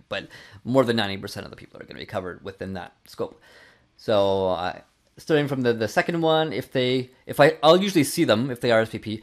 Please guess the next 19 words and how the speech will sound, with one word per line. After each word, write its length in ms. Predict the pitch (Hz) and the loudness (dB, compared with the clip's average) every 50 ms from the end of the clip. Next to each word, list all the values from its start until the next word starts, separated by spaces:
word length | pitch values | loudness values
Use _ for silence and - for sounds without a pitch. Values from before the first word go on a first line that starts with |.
| - - - | -14 -10 -4
and 120 | - 139 | -2 2
they 100 | 175 180 | 4 4
can 140 | 175 190 170 | 4 4 4
do 140 | 156 156 156 | 6 6 6
it 60 | 151 | 4
last 320 | 139 135 120 127 - - - | 4 2 0 -2 -2 -4 -4
minute. 280 | 127 98 85 - - | -4 -4 -4 -8 -10
They 120 | - 110 107 | -8 -6 -6
can 160 | - 127 - | -6 -6 -6
even 460 | - 147 135 135 139 139 139 139 135 | -6 -6 -2 0 2 2 2 2 0
R 200 | 92 120 123 123 | 0 2 2 2
S 100 | 123 - | 2 0
V 80 | - 107 | -4 -8
P, 200 | - - 117 117 | -6 -6 -2 0
like, 160 | 110 101 90 | 0 0 0
right 500 | 117 120 117 120 120 120 127 - - 127 | -2 -2 2 4 4 4 2 0 -6 -6
before 300 | 113 120 - - 135 131 | -6 -6 -2 0 2 2
the 140 | 123 120 110 | 2 2 2
event. 420 | 104 98 104 104 120 196 220 - | 2 2 2 0 0 -2 -4 -6